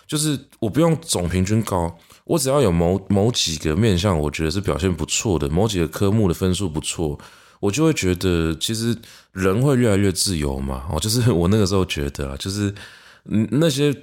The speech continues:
被迫要做的事情呢，会因为我们能力越来越强，或者说我们在社会上地位越来越高呢，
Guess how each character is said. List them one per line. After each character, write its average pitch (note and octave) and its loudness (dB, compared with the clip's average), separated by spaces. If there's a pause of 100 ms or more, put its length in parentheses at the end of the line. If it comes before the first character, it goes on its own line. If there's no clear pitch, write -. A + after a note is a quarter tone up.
被 B2+ 2
迫 A#2+ 2
要 A2+ 4
做 G#2+ 2
的 F2 2
事 G#2 -4
情 D2+ -6
呢， D2+ -2
会 G2 2
因 G#2+ 4
为 A2 4
我 F2+ 4
们 D2+ 2
能 D#2+ 2
力 F#2 4
越 F2+ 2
来 D#2+ 2
越 E2+ 2
强， D2 -2
或 G2 0
者 E2+ 0
说 F2+ -2
我 E2 0
们 D2 -4
在 F2+ 2
社 F#2 -4
会 F2 2
上 E2+ 0
地 F2+ -2
位 E2 2
越 E2+ 2
来 D#2 2
越 D#2+ 2
高 D2 -2
呢， D2 -4